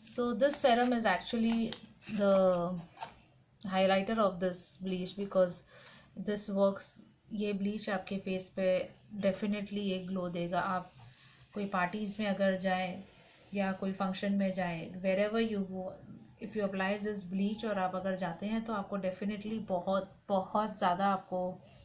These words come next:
इसके लिए आपको बहुत ज़्यादा ही compliments मिलेंगे आपके face को लेके, क्योंकि ये आपके face को इतना ज़्यादा even tone देता है और वो natural glow face में जितनी अच्छी हो, मैं आ-,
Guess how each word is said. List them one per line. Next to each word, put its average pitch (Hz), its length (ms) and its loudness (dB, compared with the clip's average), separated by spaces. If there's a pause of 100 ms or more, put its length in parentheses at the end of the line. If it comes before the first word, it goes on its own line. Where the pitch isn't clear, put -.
(500)
इसके - 300 -6
लिए 185 280 0
आपको 175 280 -2
बहुत 190 360 2
ज़्यादा 190 280 4
ही 226 360 2 (440)
compliments 233 560 4
मिलेंगे 208 260 4
आपके 190 200 4
face 190 300 0
को 202 120 -2
लेके, 196 340 2
क्योंकि 220 320 -2
ये 226 140 4
आपके 214 320 2
face 208 320 -4
को - 160 -4
इतना 214 320 -4
ज़्यादा 220 280 0 (120)
even 233 300 0
tone 220 260 0
देता 196 240 -2
है 196 320 0 (460)
और 208 200 0
वो 220 160 0
natural 226 580 4
glow 233 460 6
face 247 280 2
में 254 100 2
जितनी 233 360 -2
अच्छी 240 380 0
हो, 214 360 0 (640)
मैं 226 80 4
आ-, 220 160 6